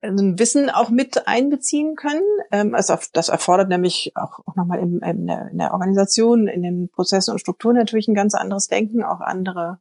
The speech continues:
Rollenverständnis, Regeln. Ähm, aber ich halte das für wahnsinnig wichtig. Und es, wenn du mal nach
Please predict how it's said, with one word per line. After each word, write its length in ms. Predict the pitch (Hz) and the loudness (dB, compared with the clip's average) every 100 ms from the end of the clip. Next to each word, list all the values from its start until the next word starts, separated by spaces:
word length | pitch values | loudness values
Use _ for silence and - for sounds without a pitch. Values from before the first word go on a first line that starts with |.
| 202 | -2
Rollenverständnis, 1600 | 160 165 202 233 226 - 220 - 233 240 - 226 220 - - - | 2 4 4 4 2 0 -4 2 2 2 2 2 2 0 -2 -2
Regeln. 720 | 208 214 247 247 285 311 330 311 _ _ - - _ - _ - | 2 4 4 4 2 2 2 -4 _ _ -20 -20 _ -20 _ 2
Ähm, 540 | 196 196 202 202 208 _ _ _ _ _ _ _ _ _ - | 4 4 0 -6 -8 _ _ _ _ _ _ _ _ _ 0
aber 280 | 208 196 - | 0 2 -2
ich 240 | - - _ _ _ _ _ _ _ _ _ _ _ | -4 -8 _ _ _ _ _ _ _ _ _ _ _
halte 380 | - 214 208 208 | -10 -4 -2 0
das 200 | 202 - | -2 -2
für 240 | 214 202 | -4 -2
wahnsinnig 520 | 202 208 220 208 202 - | 0 2 2 2 0 0
wichtig. 260 | 214 214 | 0 0
Und 100 | 190 | 0
es, 140 | 208 - | 0 0
wenn 160 | 214 220 | 0 2
du 80 | 240 | 2
mal 260 | 214 208 | 2 2
nach 360 | 202 202 - | 2 0 -4